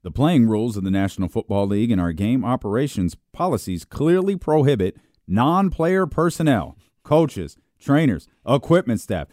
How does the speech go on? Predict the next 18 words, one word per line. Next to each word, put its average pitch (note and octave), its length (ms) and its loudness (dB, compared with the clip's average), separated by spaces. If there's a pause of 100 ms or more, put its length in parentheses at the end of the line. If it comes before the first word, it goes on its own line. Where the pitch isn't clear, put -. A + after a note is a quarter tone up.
(140)
security G#3+ 960 4
officers, D3+ 880 0 (260)
and G3 220 2
others C#3+ 520 0 (220)
from D#3 200 2
making D#3+ 340 0
physical D3+ 460 0
contact E3+ 560 -2
with, D#3 340 0 (260)
taunting, D3 540 -2 (160)
or D#3 140 -4
directing D#3 440 -2
abusive D#3 460 -4
or F3 100 -4
insultive D3 480 -4
language D3+ 480 -4
towards C3 460 0 (240)
personnel, C#3 640 -2